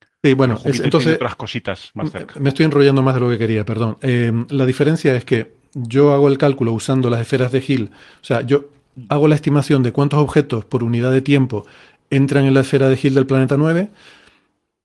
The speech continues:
Speaker 1: salen en una dirección aleatoria, no tengo en cuenta que el Sol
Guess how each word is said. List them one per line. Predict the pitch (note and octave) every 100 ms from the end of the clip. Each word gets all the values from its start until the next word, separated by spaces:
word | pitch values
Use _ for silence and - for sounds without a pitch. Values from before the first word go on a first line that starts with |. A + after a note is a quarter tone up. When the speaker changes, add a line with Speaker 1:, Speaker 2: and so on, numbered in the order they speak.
| _
Speaker 1:
salen | - C#3 C3 C3
en | C3+
una | C3+
dirección | C3 C3 C3
aleatoria, | C3 C3 B2+ D3+ D#3 G3 G#3 _ _ _ _ _ _ _ _ -
no | C3 D#3
tengo | D#3 D3+
en | C3+
cuenta | C3+ D3 C#3+ B2
que | C3
el | A2
Sol | - D3 C3 G#2